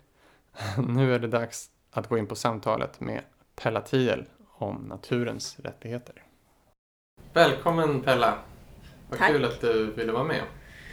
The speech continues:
Speaker 2: Ja, jättekul
Speaker 1: Ja.
Speaker 2: att få vara med.
Speaker 1: Och, ehm, vill du berätta lite vad du gör just nu?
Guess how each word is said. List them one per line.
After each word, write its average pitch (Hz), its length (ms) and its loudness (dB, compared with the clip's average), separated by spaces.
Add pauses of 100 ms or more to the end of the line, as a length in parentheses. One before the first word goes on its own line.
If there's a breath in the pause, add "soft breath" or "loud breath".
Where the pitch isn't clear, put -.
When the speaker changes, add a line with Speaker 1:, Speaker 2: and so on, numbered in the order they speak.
(280 loud breath)
Speaker 2:
Ja, 202 340 6 (120)
jättekul - 540 -2 (140)
Speaker 1:
Ja. 127 180 0
Speaker 2:
att 165 60 -4
få 247 80 -6
vara 202 140 -2
med. 214 140 -4 (760 loud breath)
Speaker 1:
Och, - 380 -10
ehm, 127 420 2 (840)
vill 147 100 2
du 170 60 2
berätta 160 280 2
lite 147 240 -2
vad 143 260 0
du 139 140 2
gör 143 180 2
just 147 240 -6
nu? 135 200 -2